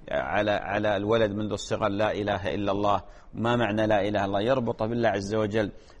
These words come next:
أن هذه الشمس والقمر والكواكب والسماوات والأرض هذه من خلق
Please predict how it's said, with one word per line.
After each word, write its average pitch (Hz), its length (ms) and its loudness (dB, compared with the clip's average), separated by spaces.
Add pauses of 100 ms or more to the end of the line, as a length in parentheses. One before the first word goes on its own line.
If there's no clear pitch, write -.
أن 120 120 -2
هذه 117 340 2
الشمس 107 500 -4
والقمر 104 800 0
والكواكب 101 720 2
والسماوات 107 760 0
والأرض 104 380 0 (400)
هذه 135 240 0
من 139 120 0
خلق 147 240 -4